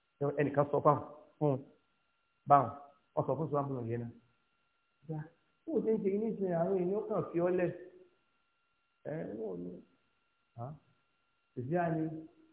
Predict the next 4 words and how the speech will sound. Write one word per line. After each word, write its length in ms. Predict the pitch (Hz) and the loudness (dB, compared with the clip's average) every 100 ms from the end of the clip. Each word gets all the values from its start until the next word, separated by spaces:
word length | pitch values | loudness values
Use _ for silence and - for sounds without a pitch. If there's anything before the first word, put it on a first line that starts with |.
| _ _ - | _ _ -4
تظنون 800 | 139 139 147 147 170 220 226 185 | -4 2 0 2 0 2 2 2
أنهم 840 | 151 143 139 139 151 185 160 156 143 - | 0 -2 -2 -2 -2 -2 -2 -2 -4 -2
هم 220 | 175 202 - - 139 131 127 | 0 2 0 -2 0 0 -2
مثلك. 400 | 202 - 233 | -10 -4 -4